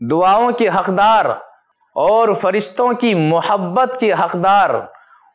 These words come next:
وہ لوگ بھی ہیں جو ایمان والے ہیں، جو صاحب ایمان ہیں، جن کے دلوں میں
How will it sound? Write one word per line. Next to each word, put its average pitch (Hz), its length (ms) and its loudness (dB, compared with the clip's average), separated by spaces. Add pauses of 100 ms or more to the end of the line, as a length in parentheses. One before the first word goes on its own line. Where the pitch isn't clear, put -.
(100)
وہ 127 300 0
لوگ 160 400 2
بھی 135 360 0
ہیں 160 360 0 (480)
جو 131 640 0
ایمان 190 440 -2
والے 131 360 0
ہیں، 104 220 -6 (120)
جو 117 160 -4
صاحب 156 500 0 (120)
ایمان 151 460 -2
ہیں، 110 260 -6 (440)
جن 127 140 -2
کے 143 220 -2
دلوں 180 340 0
میں 120 300 -2